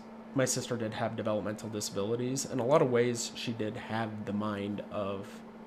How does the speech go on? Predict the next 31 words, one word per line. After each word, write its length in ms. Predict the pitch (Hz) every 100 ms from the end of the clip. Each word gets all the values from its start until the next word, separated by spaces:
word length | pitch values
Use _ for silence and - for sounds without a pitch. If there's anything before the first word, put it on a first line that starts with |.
| - - - - - - -
a 40 |
kid. 240 | - 92 - 76 - - - - - -
And 80 | -
so 140 | - 110
I 40 |
think 200 | 104 107
because 340 | - - 123
of 60 | 110
that, 260 | 104 104 110
a 40 | 107
lot 180 | 101 98
of 60 |
people 280 | 110 - 92
embraced 400 | 82 - 95 -
her 100 | -
in 80 | -
that 200 | - -
way. 120 | - - - - - - -
And 220 | 87 78
it's 320 | 101 - - - -
something 380 | - 185 165
that 120 | 139 117
I 100 | 104 - -
think 340 | 127 117 104 - - - - -
a 60 |
lot 220 | 113 101 104
more 120 | 107
people 280 | 123 110 107
can 260 | 101 98
learn 160 | 101 113
from, 360 | 127 123 120